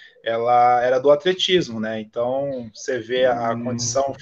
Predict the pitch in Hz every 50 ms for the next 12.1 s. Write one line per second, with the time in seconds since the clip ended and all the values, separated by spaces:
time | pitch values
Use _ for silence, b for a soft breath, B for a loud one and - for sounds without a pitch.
0 | - - 139 147 139 - - _ - 117 117 117 123 131 135 139 139 135 127 127
1 | 127 135 113 110 120 131 135 131 - - 135 135 139 139 139 135 127 - - 135
2 | - - 131 123 123 123 127 131 127 120 120 123 113 113 113 110 107 98 101 98
3 | 92 107 110 110 107 104 - - 107 113 113 113 113 - - - 127 123 110 104
4 | 113 117 123 123 120 113 110 110 110 113 - - 104 101 - - 104 98 - -
5 | _ 127 131 135 135 131 - - 123 117 - - 131 123 139 131 123 110 107 104
6 | 101 - - _ _ _ b b b b b _ _ _ _ _ _ _ 123 120
7 | 123 131 139 151 147 - 160 143 143 147 143 143 135 139 135 135 135 - 139 135
8 | 135 131 123 120 131 131 127 127 127 127 127 139 147 147 - - - 151 147 147
9 | 143 143 143 143 143 139 - 131 131 135 147 147 - - 160 160 156 147 139 131
10 | 131 131 127 - 127 107 - _ _ _ _ _ 117 135 135 127 127 127 127 127
11 | 127 127 127 123 123 120 120 113 120 139 147 143 165 151 143 139 135 127 127 -
12 | - _